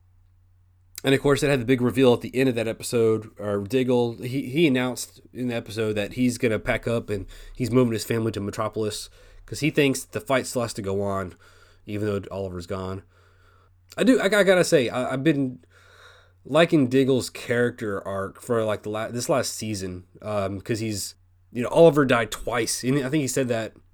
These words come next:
in the f-, was the final episode of this or in the f-, one of these episodes. Oliver was talking to one of them, and he says that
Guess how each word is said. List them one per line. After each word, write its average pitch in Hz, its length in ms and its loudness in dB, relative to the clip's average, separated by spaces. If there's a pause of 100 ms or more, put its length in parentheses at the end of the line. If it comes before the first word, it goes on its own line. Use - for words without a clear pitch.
(100)
in 113 140 -8
the 101 60 -2
f-, - 200 -16 (540)
was - 200 -14
the - 100 -18
final 123 240 0
episode 123 320 -4
of 117 60 -4
this 117 300 -4
or 104 400 -2
in 98 140 -6
the 92 200 -6
f-, - 300 -20 (260)
one 151 160 6
of 170 60 6
these 120 160 2
episodes. 101 580 -4 (400)
Oliver 120 300 4
was 110 100 -2
talking 113 240 -2
to 107 60 -4
one 113 100 0
of 110 60 0
them, 110 120 -4
and 104 80 -4
he 104 60 -6
says 107 260 -2
that 104 220 -8